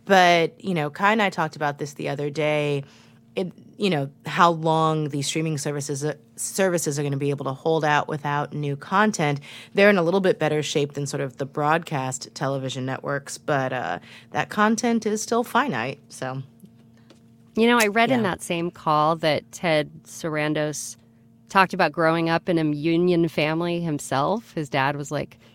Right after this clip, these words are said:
Speaker 2: in the electric union. Um,
Speaker 1: Mm-hmm.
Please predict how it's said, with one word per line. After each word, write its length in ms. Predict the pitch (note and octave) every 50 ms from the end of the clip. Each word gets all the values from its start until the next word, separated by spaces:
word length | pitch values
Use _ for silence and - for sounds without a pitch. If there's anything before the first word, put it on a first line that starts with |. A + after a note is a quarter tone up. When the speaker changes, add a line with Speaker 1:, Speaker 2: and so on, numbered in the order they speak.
| _ _
Speaker 2:
in 100 | - D#3
the 80 | D3 C#3
electric 500 | C3+ C3+ C#3+ C#3 - - F3 D#3 - -
union. 560 | E3 E3 E3+ E3+ F3 F3 E3+ E3+ F3 F3 E3+ - - - - - - - - _ _ _ -
Um, 340 | - D3 D3 D3 C#3 C3+ C#3
Speaker 1:
Mm-hmm. 420 | C3+ C3 D#3 D3 C#3 C#3+ D3